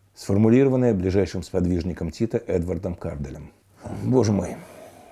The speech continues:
с-, рабочее самоуправление. Семидесятилетний Сталин ёжился, вероятно, на своей кунцевской даче, читая сводки из Белграда. Вспоминал молодость,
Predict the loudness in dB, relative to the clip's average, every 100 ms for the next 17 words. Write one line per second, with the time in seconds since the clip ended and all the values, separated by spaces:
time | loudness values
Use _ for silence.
0 | -12 -8 -4 2 4 4 2 0 -4 -6
1 | -4 -2 0 0 -2 -6 -14 _ _ _
2 | _ -20 -20 _ _ _ _ _ _ -2
3 | 4 6 4 2 4 4 2 -2 2 4
4 | 6 6 6 6 4 2 2 2 2 -2
5 | -6 -2 -2 0 -2 -4 -4 -10 0 4
6 | 4 4 -6 -6 0 0 2 0 0 0
7 | -2 0 0 2 0 -2 -8 _ _ _
8 | _ _ -16 -2 2 4 4 4 4 4
9 | 2 -2 -14 -20